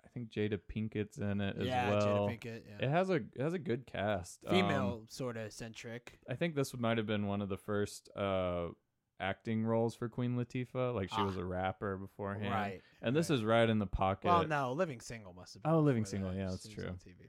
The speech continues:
Speaker 2: for a long time.
Speaker 1: But this is, like, right in the pocket of the whole, like, L A gangster rap stuff, you know, when
Speaker 2: Mm-hmm.
Speaker 1: that exploded in the early nineties.
Speaker 2: Yeah.
Speaker 1: So it's very much, like,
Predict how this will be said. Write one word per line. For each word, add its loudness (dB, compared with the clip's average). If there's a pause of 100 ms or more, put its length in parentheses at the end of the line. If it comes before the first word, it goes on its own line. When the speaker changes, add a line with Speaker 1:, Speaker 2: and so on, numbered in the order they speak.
Speaker 2:
for -20
a -20
long -20 (160)
time. -20 (220)
Speaker 1:
But 2
this 2
is, 0
like, 4
right 2
in 2
the -2
pocket -4 (440)
of -4
the 0
whole, 0
like, 0 (140)
L 0
A 0
gangster -4
rap 0
stuff, -2
you -4
know, 0
when 0
Speaker 2:
Mm-hmm. -2
Speaker 1:
that -2
exploded -6
in -4
the -6
early -4
nineties. -6
Speaker 2:
Yeah. -10 (280)
Speaker 1:
So 2
it's -2
very 2
much, -2
like, -2